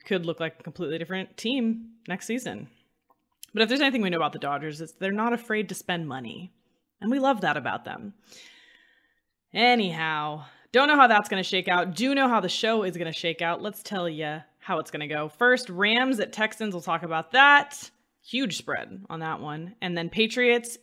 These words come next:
and Chargers. Some exciting news for Friday's show. We're gonna have sports betting analyst from V sin, Adam Burke, join the show to talk about the Rams and the Chargers game. You may have seen him actually in the Los Angeles Times. I believe he's been submitting some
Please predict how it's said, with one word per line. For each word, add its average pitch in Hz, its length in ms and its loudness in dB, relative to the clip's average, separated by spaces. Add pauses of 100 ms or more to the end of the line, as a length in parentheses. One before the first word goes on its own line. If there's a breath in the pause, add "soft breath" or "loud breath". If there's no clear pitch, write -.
and 220 480 0
Chargers. 269 920 2
Some 202 160 -2
exciting 170 380 -2
news 185 180 -4
for 170 140 -10
Friday's 190 500 2
show. 180 440 -2 (340 loud breath)
We're 180 140 -4
gonna 190 120 0
have 180 140 0
sports 202 340 -6
betting 196 420 0
analyst 190 760 -4
from 196 240 -4
V 190 160 0
sin, 190 340 -4
Adam 175 240 0
Burke, 202 320 0
join 220 300 0
the 240 100 2
show 233 380 4
to 220 100 -12
talk 190 240 0
about 196 380 0
the 190 160 -4
Rams 202 560 -2
and 208 280 -2
the 196 40 -8
Chargers 208 360 0
game. 208 200 -2
You 190 80 0
may 196 80 0
have 226 100 2
seen 214 240 -4
him 208 140 -2
actually 202 400 -2
in 185 80 -4
the 175 40 -6
Los 170 280 -6
Angeles 165 340 -8
Times. 151 400 -6
I 196 60 -6
believe 165 240 -6
he's 170 160 -10
been 165 100 -10
submitting 160 400 -8
some 156 300 -10